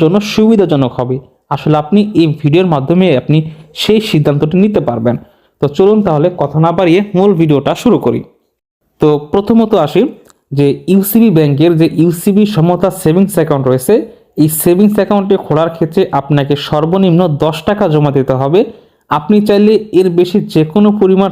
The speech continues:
টাকায় কিন্তু এই অ্যাকাউন্ট খোলার ক্ষেত্রে জমা দিতে পারেন। অপরদিকে আইএফআইসি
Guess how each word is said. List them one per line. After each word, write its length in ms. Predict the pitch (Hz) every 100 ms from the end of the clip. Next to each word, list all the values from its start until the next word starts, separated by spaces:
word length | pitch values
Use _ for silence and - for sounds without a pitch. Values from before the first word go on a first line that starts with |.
| -
টাকায় 260 | 131 147 147
কিন্তু 260 | 175 165 208 208 -
এই 60 | 151
অ্যাকাউন্ট 320 | 139 139 160 165
খোলার 240 | - 190 185
ক্ষেত্রে 240 | 156 147 190 196 147
জমা 200 | 175 190
দিতে 140 | 139 139 131
পারেন। 200 | 143 226 - _ _ _ -
অপরদিকে 600 | 151 156 151 139 135 185 214 139
আইএফআইসি 480 | 151 160 185 180